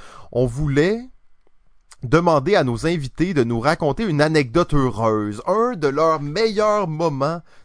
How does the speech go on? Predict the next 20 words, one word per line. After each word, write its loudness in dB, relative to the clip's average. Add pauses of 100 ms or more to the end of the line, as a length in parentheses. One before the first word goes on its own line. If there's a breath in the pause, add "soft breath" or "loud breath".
(100)
dans 0 (400)
l'univers 0
du -6
jeu 0 (100)
de -2
table. 0 (380 soft breath)
Et 2
c'est -8
la 2
question 0
qu'on 0
te 0
pose, 0 (160)
Christian. -6 (200)
Laisse-nous, -2
partage-nous 0
une -2
anecdote 2
qui -10
va 2